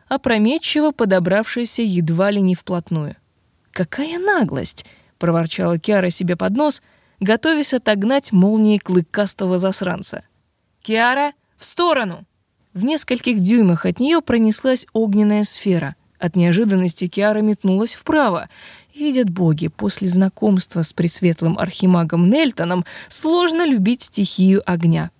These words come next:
Этого залпа хватило, чтобы вампир позабыл про нее и, злобно зарычав,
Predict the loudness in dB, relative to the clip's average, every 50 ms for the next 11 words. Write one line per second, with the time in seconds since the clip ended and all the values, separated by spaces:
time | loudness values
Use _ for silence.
0 | _ _ _ _ _ _ 0 0 0 0 0 2 2 2 4 4 2 2 2 0
1 | -4 -6 -6 -8 -16 -20 -20 -20 _ -8 -2 0 0 0 0 0 0 0 0 -2
2 | -2 -4 -4 -2 -2 0 0 0 0 0 0 -2 -2 -4 -4 -4 -4 -4 -4 -2
3 | 0 0 0 0 0 0 0 -2 -2 -2 0 0 0 2 0 0 -2 _ _ _
4 | _ _ -4 -2 -2 -2 0 0 0 0 0 0 0 0 -2 -2 -2 -2 -2 -2
5 | -2 -2 -4 -4 -2 0 0 0 0